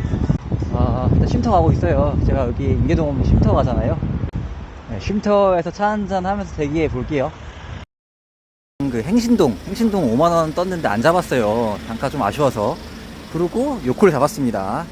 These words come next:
구월동 가는 콜이에요. 구월동 가서 이어갈게요.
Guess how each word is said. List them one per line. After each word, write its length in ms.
구월동 300
가는 180
콜이에요. 480
구월동 260
가서 320
이어갈게요. 800